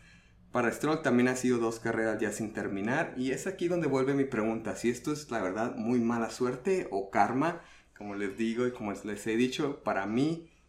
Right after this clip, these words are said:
es la segunda opción. Y la carrera todavía no comenzaba cuando en la vuelta de reconocimiento Lewis Hamilton hace dos paradas para practicar su salida, que es permitido, pero él lo hizo en un lugar que no es el correcto,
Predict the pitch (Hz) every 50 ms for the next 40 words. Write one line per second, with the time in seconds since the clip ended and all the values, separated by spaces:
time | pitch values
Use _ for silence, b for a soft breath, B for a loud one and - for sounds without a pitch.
0 | _ - - 110 110 110 - - - - _ - 117 107 - - 104 95 101 101
1 | 98 95 90 87 92 98 - - - _ - 92 95 - - - 92 80 - -
2 | - - _ _ _ _ _ _ _ _ _ _ _ _ b b b b b b
3 | b _ _ - - - 139 135 151 156 156 - 147 139 139 143 175 208 202 -
4 | 175 160 147 147 139 131 127 127 127 139 127 120 110 104 - 110 107 110 117 127
5 | 113 - - 117 113 110 110 107 104 98 107 107 104 - 127 117 117 117 110 107
6 | 98 - 110 107 95 - - 101 98 101 101 104 107 110 - 139 143 147 143 -
7 | - - 113 120 123 120 - - 120 117 123 123 123 131 120 117 104 110 - -
8 | - 120 117 110 92 98 104 104 104 104 - - 113 107 107 104 101 104 107 110
9 | 113 - - - - 104 101 98 - - 98 98 - - - 104 98 - - 110
10 | - - 98 98 101 107 117 131 147 156 156 B B B B B B - 123 117
11 | 117 123 123 - - 160 160 143 123 110 110 - 117 117 131 160 170 170 - 135
12 | 120 113 110 117 135 151 156 147 139 139 - 147 135 127 123 123 123 123 120 120
13 | 117 117 117 117 - - - - 107 101 101 104 104 104 104 101 - 104 104 -
14 | - 104 101 107 120 135 - - 175 170 170 170